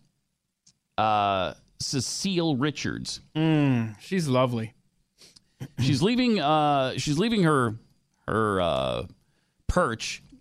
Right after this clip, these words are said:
Speaker 1: at the top of Planned Parenthood, and everybody is celebrating her now. She's getting ready to release some memoir. Um, and so she's talking all about her time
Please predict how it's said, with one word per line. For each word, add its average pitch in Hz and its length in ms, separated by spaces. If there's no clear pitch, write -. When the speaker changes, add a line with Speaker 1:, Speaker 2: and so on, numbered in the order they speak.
Speaker 1:
at 120 140
the 113 80
top 135 400
of 95 200
Planned 113 360
Parenthood, 95 600
and 117 240
everybody 135 360
is 98 120
celebrating 87 640
her 80 120
now. 78 360
She's 135 260
getting 139 340
ready 131 200
to 110 140
release 104 360
some 101 200
memoir. 101 480
Um, 82 680
and 104 360
so 104 680
she's - 280
talking 131 380
all 117 200
about 110 260
her 104 120
time 104 680